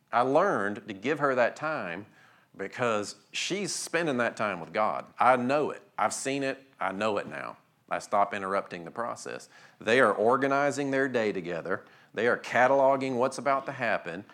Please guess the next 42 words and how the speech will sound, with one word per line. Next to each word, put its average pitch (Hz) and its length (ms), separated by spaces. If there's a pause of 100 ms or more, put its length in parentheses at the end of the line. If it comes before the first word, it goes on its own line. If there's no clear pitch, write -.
(220)
And, 139 200
you 170 120
know, 185 80
she 220 180
don't, - 180
I, 139 100 (560)
if 127 120
she 202 140
were 170 100
sitting 240 260
here, 151 240
she'd - 380
say, 151 140
"Oh, - 160
yeah, 349 160
that - 100
is 359 140
what's," - 180
you 110 120
know, 147 80
she 226 140
doesn't 214 160
even 170 160
really 139 520 (320)
realize 120 800 (360)
what, 113 260
I 131 40
mean, 135 80
she 175 160
knows 254 240
that's 135 180
what's 107 180
happening, 117 460
but 110 100
it's 120 140
not 139 220
like 127 160
she's 127 200
trying 147 560
to 104 80
do 104 240
that. 64 380